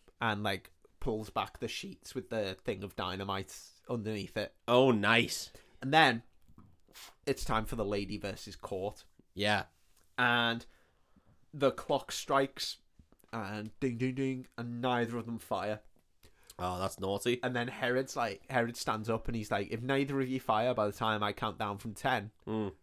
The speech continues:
Speaker 1: then my men are gonna shoot you
Speaker 2: Ah, new
Speaker 1: both
Speaker 2: rules is
Speaker 1: to
Speaker 2: it now,
Speaker 1: death." Yeah,
Speaker 2: dickhead? Yeah.
Speaker 1: exactly. Yeah, yeah, yeah.
Speaker 2: This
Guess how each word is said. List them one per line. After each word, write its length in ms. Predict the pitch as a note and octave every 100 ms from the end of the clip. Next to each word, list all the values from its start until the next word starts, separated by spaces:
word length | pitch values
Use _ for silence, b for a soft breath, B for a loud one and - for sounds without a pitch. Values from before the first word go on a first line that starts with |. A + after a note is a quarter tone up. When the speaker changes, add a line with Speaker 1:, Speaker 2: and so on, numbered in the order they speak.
| -
Speaker 1:
then 120 | G#2
my 100 | G#2+
men 220 | G#2 G2+ G#2
are 40 |
gonna 160 | G2 F#2
shoot 220 | - A2
you 60 | -
Speaker 2:
Ah, 200 | G#2+ A#2
new 260 | C#3 D3
Speaker 1:
both 80 | C#3+
Speaker 2:
rules 260 | E3+ E3+ C#3
is 80 | C3
Speaker 1:
to 80 |
Speaker 2:
it 40 | C3
now, 180 | B2 B2
Speaker 1:
death." 260 | - C3
Yeah, 360 | B2+ A#2 B2+ B2+
Speaker 2:
dickhead? 40 | A#2+
Yeah. 120 | A2+
Speaker 1:
exactly. 380 | B2 A#2+ B2 A2
Yeah, 200 | A2 G#2
yeah, 160 | G#2+
yeah. 100 | G#2+
Speaker 2:
This 80 | A#2+